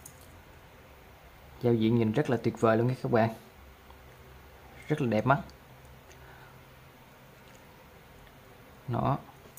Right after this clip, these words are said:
Ngoài ra các bạn có thể thay đổi cái giao diện này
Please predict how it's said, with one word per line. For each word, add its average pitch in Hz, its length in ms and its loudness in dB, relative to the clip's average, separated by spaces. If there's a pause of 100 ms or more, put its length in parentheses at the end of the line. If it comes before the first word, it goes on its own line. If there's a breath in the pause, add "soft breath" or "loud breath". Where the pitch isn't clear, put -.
(540 loud breath)
Ngoài 120 180 4
ra 127 120 6
các 143 160 -2
bạn 117 140 2
có - 80 2
thể 117 300 0
thay 127 220 4
đổi 110 280 4
cái 156 140 2
giao 143 80 4
diện 113 180 4
này 110 220 2